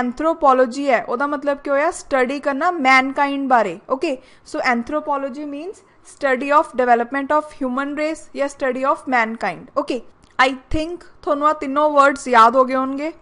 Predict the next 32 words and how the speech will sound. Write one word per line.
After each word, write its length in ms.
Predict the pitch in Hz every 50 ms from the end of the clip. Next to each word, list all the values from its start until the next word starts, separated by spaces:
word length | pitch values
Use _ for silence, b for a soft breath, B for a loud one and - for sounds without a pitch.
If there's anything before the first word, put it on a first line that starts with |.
| _ _ -
ਹੁਣ 80 | 311 294
ਨੈਕਸਟ 320 | 285 277 269 269 - -
ਆਪਾਂ 240 | 311 302 311 320 311 302
ਵਰਡ 300 | 277 269 277 285 254 247
ਡਿਸਕਸ 380 | 277 - - - 285 277 -
ਕਰਦੇ 320 | - 277 254 240 226 233 269
ਹਾਂ, 80 | 277
ਉਹ 60 | 208
ਹੈਗਾ 260 | 254 269 262 262 302 320
ਮਿਜ਼ੋਗਾਇਨਿਸਟ। 1120 | 302 262 254 240 226 214 285 320 302 262 240 220 208 202 208 202 190 185 - - - - B B B B B B B
ਓਕੇ, 260 | 202 - 339 277 - - 254
ਅਗਰ 160 | 262 285 294
ਆਪਾਂ 200 | 294 302 349 339
ਮਿਜ਼ੋਗਾਇਨਿਸਟ 840 | 311 277 269 247 262 311 311 269 277 262 240 240 254 277 269 262
ਦੀ 120 | 285 285 269
ਗੱਲ 200 | 262 262 269 254
ਕਰੀਏ, 340 | 269 247 220 226 233 262
ਮਿਜ਼ੋਗਾਇਨਿਸਟ 960 | 285 277 262 247 240 226 285 294 254 262 240 220 214 220 240 277 320 - - - b b b b b b b 208
ਦੋ 340 | 202 254 277 294 311 330
ਰੂਟ 260 | 320 311 311 311 - 285
ਵਰਡਸ 340 | 269 277 277 277 262 269
ਨਾਲ 260 | 277 277 277 277 294 285 - _ _ -
ਮਿਲ 180 | 233 247 247
ਕੇ 160 | 233 285 285
ਬਣਿਆ 280 | 262 240 262 254 262 254
ਹੋਇਆ 200 | 233 214 214 233
ਹੈ। 60 | 262
ਪਹਿਲਾ 380 | 262 - 254 233 240 254 277 285 302
is 120 | 302 294 - 233 226
misson 360 | 226 220 208 254 294 339 359 - - _ - 240 254
and 200 | 269 285 277 359
the 80 | 349